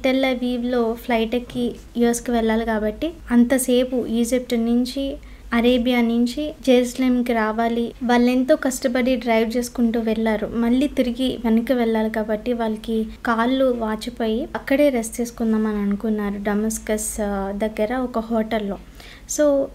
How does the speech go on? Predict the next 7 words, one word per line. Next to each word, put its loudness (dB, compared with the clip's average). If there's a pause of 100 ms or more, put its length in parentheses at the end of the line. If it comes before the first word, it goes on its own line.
డమస్కస్ 0
గేట్ -2
అనేది 2
ఉంటది -2
కదా, -6
అక్కడి -2
నుంచి, 0